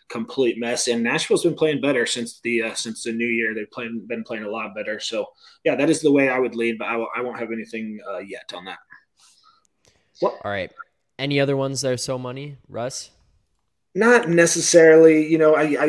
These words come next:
Speaker 1: lean towards the Devils on the road against this, uh, against this tired, a little bit over, overrated Kraken team.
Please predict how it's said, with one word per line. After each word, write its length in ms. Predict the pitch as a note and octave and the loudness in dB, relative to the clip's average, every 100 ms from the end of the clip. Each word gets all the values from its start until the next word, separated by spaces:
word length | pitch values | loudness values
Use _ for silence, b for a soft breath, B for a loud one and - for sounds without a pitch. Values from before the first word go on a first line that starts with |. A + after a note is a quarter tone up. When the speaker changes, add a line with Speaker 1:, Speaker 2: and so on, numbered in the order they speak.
| D3 | 0
Speaker 1:
lean 680 | C#3 D3 F#3+ G#3 G#3 G3 F#3 B B _ _ _ - | 0 0 2 4 4 2 0 B B _ _ _ -6
towards 460 | - E3+ E3+ D#3+ | 4 6 6 4
the 100 | - | -2
Devils 460 | D#3 F#3 D#3 F3+ E3+ | -4 0 0 0 0
on 120 | E3+ | 0
the 80 | E3 | -2
road 420 | D3 D#3+ E3+ F3 | 0 4 4 2
against 340 | D#3 C3+ C#3 - | 0 -6 -6 -6
this, 240 | C3+ - | -4 -2
uh, 280 | C#3+ C3 B2+ | -2 -4 -6
against 260 | C3+ C#3 C#3 | -6 -6 -6
this 160 | C#3 | -8
tired, 400 | - C#3 C#3 C#3 | -4 -2 -2 -4
a 40 | C3 | -4
little 200 | C#3 C#3+ | -6 -6
bit 100 | B2+ | -6
over, 300 | C#3 C#3+ C#3 - _ | -6 -8 -12 -18 _
overrated 680 | C3+ C#3+ C#3+ C3 C3+ C#3 C3+ | -8 -6 -4 -4 -2 -2 -6
Kraken 440 | - C#3 C#3 F3 | -6 -6 -4 -6
team. 460 | D#3+ - F#3 F#3+ G3 | -6 -6 -4 -2 -4